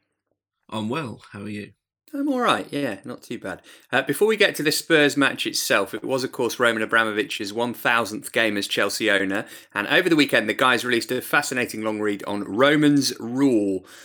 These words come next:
Speaker 2: Um, Dom, tell us a little bit about the piece and what went into it.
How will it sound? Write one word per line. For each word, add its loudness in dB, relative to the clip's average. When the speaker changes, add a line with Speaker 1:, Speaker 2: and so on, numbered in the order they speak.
Speaker 2:
Um, 0
Dom, 4
tell 2
us 4
a 4
little 4
bit 4
about 4
the -2
piece 0
and -4
what -2
went 0
into -2
it. -8